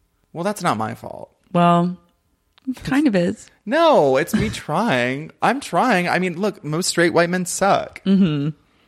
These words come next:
Speaker 1: You
Speaker 2: I
Speaker 1: know?
Speaker 2: know, they're
Speaker 1: They're
Speaker 2: awful.
Speaker 1: awful. Like,
Speaker 2: Yeah.
Speaker 1: and even the ones that are pretty good are pretty bad.
Speaker 2: Yeah.
Speaker 1: So <laughs>
Speaker 2: Even the one, it's like, it's crazy because
Speaker 1: And I don't
Speaker 2: truly
Speaker 1: see that side though, 'cause, like, like, it's,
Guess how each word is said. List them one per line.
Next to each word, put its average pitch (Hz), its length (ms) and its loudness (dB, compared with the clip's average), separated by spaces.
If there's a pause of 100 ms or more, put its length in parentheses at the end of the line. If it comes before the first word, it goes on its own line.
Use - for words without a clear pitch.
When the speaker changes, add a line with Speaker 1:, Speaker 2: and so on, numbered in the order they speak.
(120)
Speaker 1:
You 120 140 -8
Speaker 2:
I 180 140 2
Speaker 1:
know? 190 160 2
Speaker 2:
know, 131 80 -2
they're 151 180 0 (240)
Speaker 1:
They're 139 160 0
Speaker 2:
awful. - 0 -
Speaker 1:
awful. 160 540 0
Like, 180 80 2
Speaker 2:
Yeah. 151 200 0
Speaker 1:
and 139 320 -6
even 143 200 -6
the 160 80 -4
ones 143 240 -4
that 143 80 -10
are 139 80 -6
pretty 135 220 -10
good 143 220 -2
are 117 120 0
pretty - 320 -6
bad. 117 480 -4
Speaker 2:
Yeah. 160 380 0 (140)
Speaker 1:
So - 400 0 (240)
<laughs> - 200 -6
Speaker 2:
Even 233 480 4
the 381 80 2
one, 220 240 4
it's - 160 0
like, 277 240 0
it's 220 180 -2
crazy 202 480 0
because 233 200 0
Speaker 1:
And 214 120 2
I - 20 0
don't 269 140 -4
Speaker 2:
truly 185 200 0
Speaker 1:
see 190 240 2
that 226 80 -4
side 120 340 -4
though, 120 180 -6
'cause, 147 160 -16
like, 160 240 -10
like, 160 220 -6
it's, - 240 -14